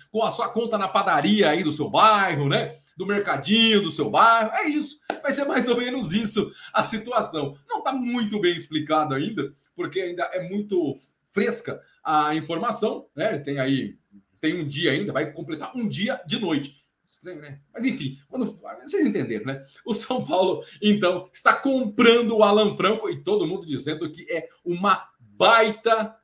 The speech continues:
oportunidade de mercado. Uma baita oportunidade, né?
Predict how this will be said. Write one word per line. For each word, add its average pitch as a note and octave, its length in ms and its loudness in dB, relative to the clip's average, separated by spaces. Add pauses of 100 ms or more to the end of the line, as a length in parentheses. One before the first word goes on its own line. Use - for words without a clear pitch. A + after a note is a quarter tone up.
(160)
oportunidade D#3 1160 -2
de C3+ 280 -14
mercado. C#3 1120 -2 (280)
Uma F#3+ 340 -2 (320)
baita G#3+ 640 2
oportunidade, F3 1160 0 (160)
né? D3+ 240 -4